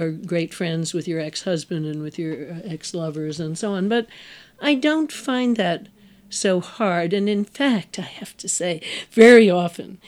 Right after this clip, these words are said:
and especially in a world where people don't always accept very happily the reality of a woman's career, it's a much better relationship when you don't have to live with the person.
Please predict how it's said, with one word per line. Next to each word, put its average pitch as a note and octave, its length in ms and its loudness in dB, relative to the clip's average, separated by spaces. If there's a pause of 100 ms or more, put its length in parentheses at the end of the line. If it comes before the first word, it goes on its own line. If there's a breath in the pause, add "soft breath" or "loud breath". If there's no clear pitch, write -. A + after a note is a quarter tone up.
(120)
and F3 140 0
especially E3+ 640 2
in D#3+ 100 -2
a D#3 40 -6
world D#3+ 340 -4
where E3+ 200 -6
people F3 420 -6 (340 soft breath)
don't F3 260 -2
always E3 300 -4
accept F3 440 -4
very E3 320 -4
happily F3 520 -2
the D#3+ 280 -4
reality E3 560 -4
of D#3 120 -6
a D#3+ 80 -8
woman's D#3+ 420 -8
career, G#3 480 2 (880 loud breath)
it's D4 300 -4
a D4 60 0
much C#4 380 -4
better C4 300 -2
relationship F3+ 800 -6
when F3+ 120 -4
you E3 120 -4
don't E3+ 280 -8
have D#3 280 -14
to F3 80 -12
live D#3+ 420 -8
with F3 140 -10
the F3 100 -12
person. - 440 -8